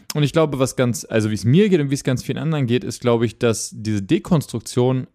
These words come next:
ähm, bedeu-, nicht bedeutet, ich lasse das hinter mir, sondern bedeutet, das ist sozusagen der Turm, auf dem ich, der, der, das ist der Turm, auf dem ich stehe und Stück für Stück sozusagen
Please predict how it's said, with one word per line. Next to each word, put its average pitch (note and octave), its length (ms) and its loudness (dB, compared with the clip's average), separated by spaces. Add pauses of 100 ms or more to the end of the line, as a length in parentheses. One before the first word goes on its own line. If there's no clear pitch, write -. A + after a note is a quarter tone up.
(160)
ähm, A2 760 0
bedeu-, A2+ 260 2
nicht D3+ 220 2
bedeutet, C#3+ 400 2 (360)
ich G#2+ 160 -8
lasse B2+ 280 0
das A#2+ 160 -2
hinter G3+ 240 2
mir, A2+ 380 2 (300)
sondern C3 300 -2
bedeutet, C3+ 640 2 (640)
das B2 160 0
ist E3 140 -6
sozusagen B2+ 540 -2
der A2+ 120 -4
Turm, E3+ 300 2
auf - 180 -2
dem B2+ 200 2
ich, - 320 -4
der, A#2 240 0
der, A2+ 120 0
das B2 160 -2
ist C3 140 -8
der A#2+ 80 0
Turm, E3 180 0
auf C#3+ 120 -2
dem B2+ 160 0
ich A#2 180 -2
stehe D#3+ 800 0 (160)
und B2+ 240 2
Stück E3+ 220 -2
für D3+ 120 -4
Stück D3+ 360 -4 (180)
sozusagen B2 760 -2